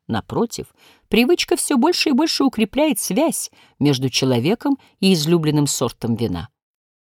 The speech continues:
Слышали ли вы когда-нибудь, чтобы пьяница проявлял потребность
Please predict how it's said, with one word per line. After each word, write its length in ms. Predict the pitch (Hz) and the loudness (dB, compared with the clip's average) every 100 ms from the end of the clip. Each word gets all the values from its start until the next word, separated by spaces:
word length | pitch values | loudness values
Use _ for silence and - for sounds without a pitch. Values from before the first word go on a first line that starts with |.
| _ _ | _ _
Слышали 540 | - - 349 254 139 123 | -6 2 2 2 0 0
ли 140 | 135 | 2
вы 140 | 147 | 2
когда-нибудь, 580 | 156 135 147 180 147 131 | 0 0 2 2 2 0
чтобы 260 | - 147 143 | -2 -2 -2
пьяница 500 | 165 196 160 - 139 | 0 0 0 -2 -4
проявлял 380 | 143 147 170 170 | -2 0 0 0
потребность 640 | 151 151 185 165 139 | -2 0 0 2 -2